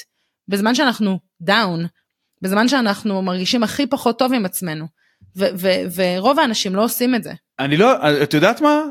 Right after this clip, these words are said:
Speaker 2: אני לא בטוח שזה הד-, הדבר הנכון לעשות, לדבר על כישלון תוך כדי. ואני, ועזבי רגע מ-, מ-, מאיך זה נראה כלפי חוץ, אני מדבר רגע על כלפי פנים.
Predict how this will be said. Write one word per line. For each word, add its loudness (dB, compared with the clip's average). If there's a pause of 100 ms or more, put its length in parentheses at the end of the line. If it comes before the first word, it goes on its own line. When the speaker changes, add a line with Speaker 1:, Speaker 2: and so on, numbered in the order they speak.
(120)
Speaker 2:
אני -2
לא 2
בטוח -2
שזה -2
הד-, -2
הדבר -2
הנכון -4
לעשות, -8
לדבר -2
על 0
כישלון -2
תוך -6
כדי. -4 (720)
ואני, 0 (460)
ועזבי 2
רגע 4
מ-, 2
מ-, 2
מאיך 2
זה -2
נראה 2
כלפי -6
חוץ, -10
אני -6
מדבר 0
רגע 2
על 4
כלפי -4
פנים. -10